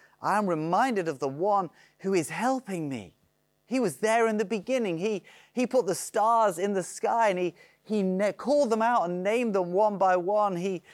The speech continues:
created the raging oceans, the ice cap, the desert, the expanses of waste. And this is my God, the Alpha and the Omega. I don't only have help, I have extraordinary help.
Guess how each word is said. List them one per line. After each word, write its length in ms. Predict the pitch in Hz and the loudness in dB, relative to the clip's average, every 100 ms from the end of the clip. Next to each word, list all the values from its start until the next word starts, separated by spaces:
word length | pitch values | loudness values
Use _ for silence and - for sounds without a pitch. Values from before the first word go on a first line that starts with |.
| - _ - | -20 _ -8
created 520 | 190 214 233 226 202 | 0 2 2 0 0
the 80 | 185 | 0
raging 520 | 180 214 214 202 180 | 2 0 0 -4 -2
oceans, 460 | 190 214 - 185 135 | 0 -2 -2 -8 -6
the 140 | 160 | -6
ice 340 | - 202 208 | -2 -2 -4
cap, 260 | - 190 156 | -6 -6 -4
the 80 | 156 | -6
desert, 500 | 147 196 202 196 139 | -2 0 0 -2 -2
the 100 | 170 | -4
expanses 640 | 120 - 185 202 180 175 | -6 -10 -8 -6 -6 -4
of 140 | 165 156 | -4 0
waste. 240 | 185 190 | -2 -2
And 160 | 175 147 | -6 -2
this 320 | 254 233 - | -2 -2 -6
is 320 | 196 233 175 | -2 -2 -2
my 380 | 202 208 196 180 | 0 0 0 -2
God, 500 | 135 190 214 185 156 | -2 -2 -2 -4 -8
the 140 | 170 - | -10 -10
Alpha 540 | 170 208 - - 151 - - - - - | -8 -8 -6 -4 -4 -6 -20 -20 -10 -4
and 160 | 165 | 0
the 100 | 175 | 0
Omega. 420 | 170 208 202 156 143 | 2 2 0 0 -2
I 180 | 180 | -2
don't 260 | 202 240 - | 0 -2 -2
only 360 | 185 214 208 185 | -2 0 -2 -4
have 260 | 170 185 | -4 -4
help, 340 | 151 185 196 - - - - | -2 -2 -2 -4 -14 -20 -6
I 160 | 180 | -4
have 260 | 175 185 151 | -2 -2 -4
extraordinary 1300 | 143 - - - - - 139 175 208 156 139 120 107 | -6 -8 -12 -12 -14 -8 0 2 2 0 -4 -4 -6
help. 280 | 107 85 | -8 -14